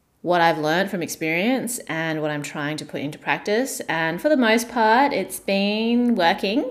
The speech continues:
<laughs> Although, you know, there's always, like,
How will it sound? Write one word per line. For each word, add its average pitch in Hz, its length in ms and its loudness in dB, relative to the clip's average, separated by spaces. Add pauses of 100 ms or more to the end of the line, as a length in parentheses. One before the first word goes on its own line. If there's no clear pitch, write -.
(340)
<laughs> 285 240 4 (480)
Although, 190 720 6
you 185 120 -6
know, 170 180 -2
there's 165 180 -4
always, 165 400 -2
like, 151 380 -2